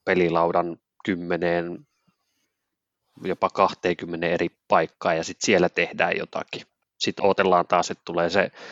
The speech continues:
muut pelaaja, tulee se sun uusi vuoro, ja sä oot taas niinku sen saman tilanteen edessä, että okei, sitä lähdetään varaamaan niitä spotteja, ö,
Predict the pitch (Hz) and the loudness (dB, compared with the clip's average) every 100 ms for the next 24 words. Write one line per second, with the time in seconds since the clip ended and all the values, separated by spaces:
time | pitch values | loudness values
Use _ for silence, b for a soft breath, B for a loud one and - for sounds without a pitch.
0 | B B - 95 - - 85 82 80 87 | B B -2 -2 0 0 2 2 0 -2
1 | 87 87 95 87 80 - B B B B | -2 -2 -4 -8 -10 -18 B B B B
2 | 110 95 85 - - 85 85 - 82 _ | 0 0 -2 -4 -2 0 0 0 -2 _
3 | - - 82 - 87 87 92 - - 87 | -8 -2 -2 0 0 0 -4 -8 -6 -4
4 | 92 95 90 80 90 82 - 90 87 90 | -2 0 0 -2 -2 -2 0 0 2 2
5 | 85 - 87 - - 90 90 90 90 90 | 0 -2 -8 -8 -4 -4 0 2 4 4
6 | 95 87 95 92 170 87 85 87 98 - | 4 4 6 6 4 0 -2 -2 -4 -2
7 | 92 - - 180 87 - | -4 -6 -2 2 2 0